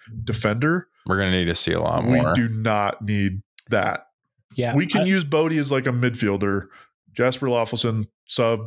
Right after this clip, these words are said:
Speaker 1: kind of third or
Speaker 2: I
Speaker 1: fourth
Speaker 2: think
Speaker 1: on the
Speaker 2: he's,
Speaker 1: depth chart
Speaker 2: I
Speaker 1: kinda
Speaker 2: think
Speaker 1: guy.
Speaker 2: he's a lot
Speaker 1: Sure.
Speaker 2: better as a right mid in a four four two, as a sub,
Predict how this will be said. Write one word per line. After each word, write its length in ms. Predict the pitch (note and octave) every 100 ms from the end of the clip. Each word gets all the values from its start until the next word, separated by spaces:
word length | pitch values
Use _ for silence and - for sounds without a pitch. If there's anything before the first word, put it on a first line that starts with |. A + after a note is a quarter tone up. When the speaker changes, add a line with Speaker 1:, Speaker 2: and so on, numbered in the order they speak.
| - _ _ - -
Speaker 1:
kind 220 | - A#2 A#2+
of 200 | A2+ - -
third 180 | A#2+ A#2+
or 60 |
Speaker 2:
I 60 | A#2+
Speaker 1:
fourth 100 | B2
Speaker 2:
think 100 | A#2
Speaker 1:
on 60 | A#2
the 60 |
Speaker 2:
he's, 80 | F#3+
Speaker 1:
depth 160 | A#2 -
chart 120 | A#2
Speaker 2:
I 40 | B2
Speaker 1:
kinda 60 | A#2+
Speaker 2:
think 100 | -
Speaker 1:
guy. 140 | A2+
Speaker 2:
he's 140 | D3 B2
a 60 | A2
lot 180 | G#2+
Speaker 1:
Sure. 160 | G#2 -
Speaker 2:
better 320 | G2 G2 F#2
as 180 | - F#2
a 100 | F#2+
right 380 | F2+ F2 F#2 C2
mid 260 | E2 E2+
in 120 | D#2+ D#2+
a 40 |
four 260 | E2 E2 E2
four 220 | - D#2+
two, 260 | - E2+ D#2
as 220 | - F#2
a 80 | E2+
sub, 640 | - - F2+ D#2+ C#2+ -